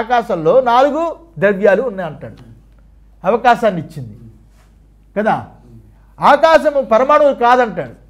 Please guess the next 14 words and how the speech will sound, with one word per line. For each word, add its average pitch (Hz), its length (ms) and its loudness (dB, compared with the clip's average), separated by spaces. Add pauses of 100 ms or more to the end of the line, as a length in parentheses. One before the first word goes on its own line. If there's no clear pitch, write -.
అంతే 170 180 -4
కదా? 254 140 -2 (800)
నాలుగు 294 460 4
ద్రవ్యాలే 277 400 6 (100)
పరమాణువులు 233 480 2
అంటాడు. 135 280 -12 (640)
ఆ 208 100 4 (140)
పరమాణువులన్నీ 294 760 4 (100)
కలిసిన 254 320 -4
తప్పప్పుడు 233 480 -4
స్థూల 277 240 4 (580)
ద్రవ్యాల 214 360 2
కింద 247 200 -8
అయ్యాయి. 156 260 -10